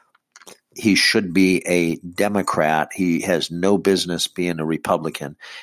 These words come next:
He's not, he's not even close to being a Republican. He doesn't demonstrate the Republican family values, religious family values and morals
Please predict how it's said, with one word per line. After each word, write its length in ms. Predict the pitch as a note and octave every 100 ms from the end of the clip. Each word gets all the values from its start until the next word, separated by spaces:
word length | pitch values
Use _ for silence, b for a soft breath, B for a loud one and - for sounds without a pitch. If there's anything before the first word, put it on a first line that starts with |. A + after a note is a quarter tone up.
| B
He's 200 | G#2 F#2+
not, 380 | G2+ G2 F#2+ -
he's 640 | - G2 - - - C3 A2
not 180 | A#2+ G#2+
even 240 | F#2 F2+
close 340 | - G#2 F2+ -
to 80 |
being 220 | E2 E2+ E2
a 40 |
Republican. 580 | E2 D#2 F2 D#2+ D#2+ E2+
He 160 | G2+
doesn't 420 | G#2 G2+ F#2 - D#2
demonstrate 800 | G2+ F#2+ F2+ - G2 F2 E2 B B B
the 80 | E2+
Republican 640 | F2 E2+ - F#2+ F#2 - F2
family 460 | - F#2 F2+ F2
values, 600 | D#2 E2+ F2 F2+ F2 E2+ F#2
religious 600 | E2+ D#2+ F2+ F#2 F2+ -
family 420 | - F2+ F2 E2
values 500 | E2+ E2+ E2+ F2 E2
and 80 | E2
morals 560 | E2+ F#2 F2 E2+ E2+